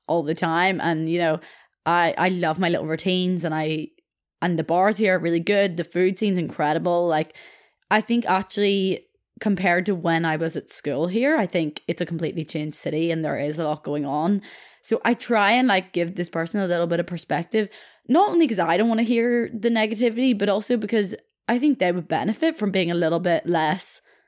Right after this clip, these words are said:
like, obviously everyone would benefit from being a bit more positive about where they are and, like, you know, how,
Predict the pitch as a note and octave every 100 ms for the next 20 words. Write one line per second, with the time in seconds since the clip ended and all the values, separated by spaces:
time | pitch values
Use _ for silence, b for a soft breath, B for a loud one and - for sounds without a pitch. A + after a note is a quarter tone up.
0 | b A3 G#3 G#3+ A3 - - - F#3 G#3
1 | F#3+ E3+ - F3 D#3 F#3+ B3+ G#3+ G3 E3+
2 | E3 E3 b b b _ G3 F#3 F3 F3
3 | E3 - D#3+ E3 A#3 A3+ F#3 D#3 D#3+ D#3
4 | - _ _ F3+ E3 D#3 D3+ D#3 D#3+ D#3
5 | - _ _ _ - F#3 E3 D#3+ D#3+ A3
6 | A#3+ G#3+ F3 D#3+ - - _ - F3+ D#3+
7 | G3+ F#3 F3